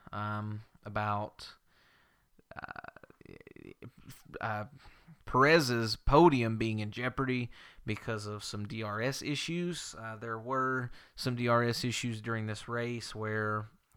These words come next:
the, uh, signal wouldn't come into the drivers, so they had to manually activate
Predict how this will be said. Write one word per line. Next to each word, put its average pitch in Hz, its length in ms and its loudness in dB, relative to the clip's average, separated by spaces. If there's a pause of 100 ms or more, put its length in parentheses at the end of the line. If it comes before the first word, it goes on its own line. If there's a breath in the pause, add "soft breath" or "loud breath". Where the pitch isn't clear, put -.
the, 110 540 -2 (500 soft breath)
uh, 107 280 -8
signal 131 600 0
wouldn't 123 440 -2
come 127 240 0
into 123 280 -2
the 117 60 -6
drivers, 131 600 -2
so 113 120 -10
they 110 100 -8
had 110 260 -8
to 113 240 -8
manually 110 920 0 (380)
activate 110 800 0